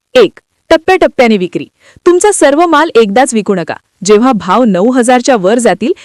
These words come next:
तेव्हा तीस टक्के माल विका. उरलेला माल नऊ हजार पाचशे आणि दहा हजार च्या भावासाठी राखून ठेवा. दोन, मालाचा दर्जा. तुमची तूर कोरडी आणि स्वच्छ ठेवा, कारण दहा हजार रुपयांचा भाव फक्त सुपर क्वालिटीच्या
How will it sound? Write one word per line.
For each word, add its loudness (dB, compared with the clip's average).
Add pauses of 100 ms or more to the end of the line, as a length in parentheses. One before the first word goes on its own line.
(180)
तेव्हा 2
तीस 2
टक्के -2
माल -2
विका. -6 (320)
उरलेला 2
माल 0
नऊ 0
हजार 0
पाचशे -4 (260)
आणि -2
दहा 0
हजार 0
च्या 0
भावासाठी 0
राखून 0
ठेवा. -6 (400)
दोन, 2 (360)
मालाचा 2
दर्जा. -2 (420)
तुमची 4
तूर 2
कोरडी 2
आणि 0
स्वच्छ -2
ठेवा, -4 (300)
कारण 0
दहा -2
हजार 2
रुपयांचा 0
भाव -2
फक्त -4
सुपर 0
क्वालिटीच्या 0